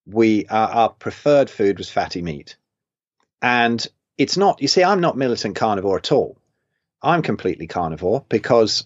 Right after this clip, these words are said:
I find it easier. I like the rebellious <laughs> nature of it, and I, I feel the best on it. But does everybody need to do it? No, not at all. I just think if everybody knew it was our preferred ancestral diet,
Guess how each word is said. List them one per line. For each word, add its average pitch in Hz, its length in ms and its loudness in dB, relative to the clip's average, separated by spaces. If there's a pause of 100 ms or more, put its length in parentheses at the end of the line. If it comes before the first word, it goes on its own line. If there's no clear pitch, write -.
I 110 60 2
find 107 280 0
it 98 100 -2
easier. 117 600 2
I 92 80 -6
like 107 240 2
the 98 80 -4
rebellious 101 540 0
<laughs> 101 80 -2
nature 101 340 0
of 98 120 0
it, 123 200 0 (480)
and 117 320 0
I, 113 280 -2
I 110 120 2
feel 113 320 2
the 101 100 0
best 101 360 0
on 90 160 -2
it. - 280 -16 (440)
But 113 140 0
does 165 180 2
everybody 165 340 0
need 151 180 -2
to - 100 -8
do 160 120 0
it? 208 140 -2
No, 214 220 0
not 123 180 -4
at 151 160 -6
all. 165 220 2 (420)
I 196 100 2
just 202 220 -2
think 151 200 2
if 135 120 -2 (100)
everybody 170 460 2
knew 135 480 0 (680)
it 131 120 2
was 120 120 0
our 123 120 2
preferred 170 460 0
ancestral 120 500 -2
diet, 85 400 -6